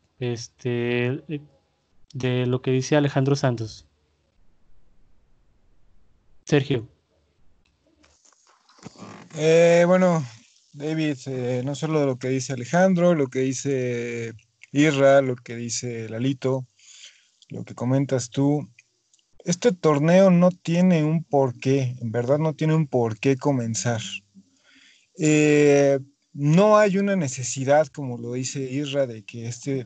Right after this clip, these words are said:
Speaker 2: torneo se lleve a cabo. Creo que, por ejemplo, y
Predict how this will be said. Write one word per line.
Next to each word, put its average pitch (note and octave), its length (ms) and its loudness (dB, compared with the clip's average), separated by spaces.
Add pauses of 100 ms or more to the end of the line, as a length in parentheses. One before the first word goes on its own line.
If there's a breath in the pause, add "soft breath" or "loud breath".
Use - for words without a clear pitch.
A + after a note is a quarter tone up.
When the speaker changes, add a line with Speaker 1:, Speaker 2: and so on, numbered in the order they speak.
(120)
Speaker 2:
torneo B2+ 500 -4
se B2 200 -10
lleve B2+ 240 -2
a B2 60 -4
cabo. A#2 380 -4 (580 soft breath)
Creo D#3+ 260 2
que, F3 160 0
por C#3 280 -2
ejemplo, D3 680 -2 (460)
y A#2 400 -4